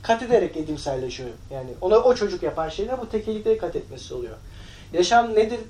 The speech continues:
kısmında bunları çok detaylı olarak açıp yaşamı tartışacağız. Bunlar önemli olacak bizim için. Yaşam, neye yaşam denir, neye denmez? Öyleyse. Dolayısıyla aslında virtüel alan tekilliklerden teşkil olunmuş bir çokluk.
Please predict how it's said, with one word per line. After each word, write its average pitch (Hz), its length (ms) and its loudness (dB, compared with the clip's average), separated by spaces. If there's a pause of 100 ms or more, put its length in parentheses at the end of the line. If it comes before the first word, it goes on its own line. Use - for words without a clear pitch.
(520)
kısmında 233 440 -4
bunları 220 240 2
çok 240 200 -8
detaylı 185 380 6
olarak 170 240 2
açıp - 240 -6 (440)
yaşamı 208 540 0
tartışacağız. - 560 -12 (180)
Bunlar 160 180 -2
önemli 170 280 0
olacak 147 300 -2
bizim 120 240 -14
için. 113 180 -16 (580)
Yaşam, 151 440 0
neye 175 220 6
yaşam 143 340 0
denir, 123 240 -10
neye 139 220 -4
denmez? - 440 -12 (1080)
Öyleyse. 104 360 -14 (1000)
Dolayısıyla 370 320 6
aslında 294 360 4 (200)
virtüel 254 440 2
alan 262 180 6
tekilliklerden 247 760 4
teşkil 233 300 -6
olunmuş 240 360 -2
bir 262 80 -6
çokluk. - 480 -4